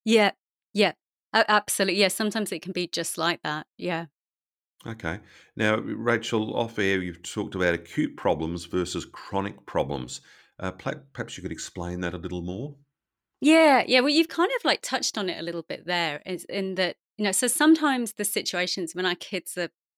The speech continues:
Speaker 1: squabbling, fighting, or there's just tension between them, it's just kind of a one-off. Like, generally the relationship's pretty good,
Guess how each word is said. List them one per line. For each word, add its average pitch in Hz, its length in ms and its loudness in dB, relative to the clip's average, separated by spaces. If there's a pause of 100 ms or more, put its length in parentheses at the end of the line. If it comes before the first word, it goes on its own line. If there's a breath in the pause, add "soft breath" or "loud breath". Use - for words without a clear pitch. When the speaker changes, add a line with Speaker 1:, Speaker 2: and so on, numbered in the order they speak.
Speaker 1:
squabbling, 214 720 0
fighting, 170 680 -2
or 160 160 -6
there's 160 160 -8
just - 240 -12
tension 170 380 -4
between 165 340 -4
them, 160 120 -4 (300 loud breath)
it's - 200 -4
just - 280 2
kind 370 200 4
of 294 80 4
a 214 120 0
one-off. 165 500 -2
Like, 156 180 -4
generally 220 460 2
the 196 100 -4
relationship's 170 720 -2
pretty 160 360 -8
good, 277 380 4